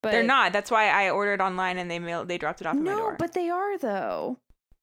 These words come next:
Speaker 1: That's the weird thing. Like, I didn't think Multnomah County was supposed to be opening because
Speaker 2: I
Speaker 1: we're
Speaker 2: think you can do it by
Speaker 1: not in
Speaker 2: appointment,
Speaker 1: phase
Speaker 2: but
Speaker 1: one.
Speaker 2: they're, like,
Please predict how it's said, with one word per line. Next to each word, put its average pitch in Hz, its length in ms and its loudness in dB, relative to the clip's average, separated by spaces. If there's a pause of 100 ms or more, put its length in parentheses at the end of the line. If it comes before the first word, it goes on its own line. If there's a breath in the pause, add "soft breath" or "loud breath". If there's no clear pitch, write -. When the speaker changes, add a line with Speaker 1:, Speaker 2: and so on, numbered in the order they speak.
(400)
Speaker 1:
That's 381 300 -4
the 392 100 0
weird 359 240 -4
thing. 302 160 -4
Like, 254 160 -4
I 311 140 -2
didn't 370 220 -4
think 330 200 -4
Multnomah 285 420 -2
County 285 600 -4
was 247 180 -4
supposed 247 360 -6
to 233 40 -8
be 240 160 -4
opening 208 540 -4
because 226 500 -6
Speaker 2:
I 214 80 2
Speaker 1:
we're 208 80 -2
Speaker 2:
think 247 200 0
you 294 100 -4
can 311 140 0
do 277 180 0
it 240 100 -2
by 202 220 2
Speaker 1:
not 233 200 0
in - 120 -2
Speaker 2:
appointment, 226 100 -6
Speaker 1:
phase 208 280 -2
Speaker 2:
but 214 60 -2
Speaker 1:
one. 135 220 0
Speaker 2:
they're, 180 260 -2 (140)
like, 190 320 -4